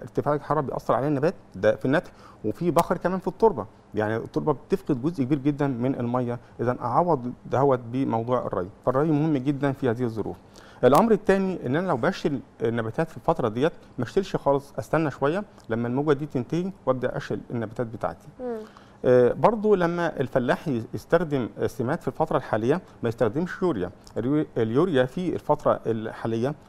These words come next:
Speaker 1: ارتفاع درجة الحرارة بقى لها تأثير على النبات، لأن فيها البيوريت، وده لو زاد عن تلاتة من عشرة في المية بيعمل تسمم للنبات. كمان اليوريا ممكن يحصل تحلل، لأن هي عبارة عن، آه، أمونيا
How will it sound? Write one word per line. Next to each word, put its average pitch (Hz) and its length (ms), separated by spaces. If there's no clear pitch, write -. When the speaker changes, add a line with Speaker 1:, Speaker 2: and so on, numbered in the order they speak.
Speaker 1:
ارتفاع 127 300
درجة 135 160
الحرارة 151 400
بقى 117 100
لها 165 80
تأثير 143 540
على 123 280
النبات، 123 320
لأن 147 200
فيها 156 380
البيوريت، 117 440
وده 147 140
لو 131 120
زاد 151 120
عن 123 160
تلاتة 135 280
من 113 80
عشرة 143 220
في - 80
المية 135 380
بيعمل 135 200
تسمم 135 420
للنبات. 113 300
كمان 208 200
اليوريا 165 320
ممكن 143 300
يحصل 143 260
تحلل، 147 460
لأن 135 280
هي 139 80
عبارة 135 240
عن، 139 200
آه، 110 220
أمونيا 131 400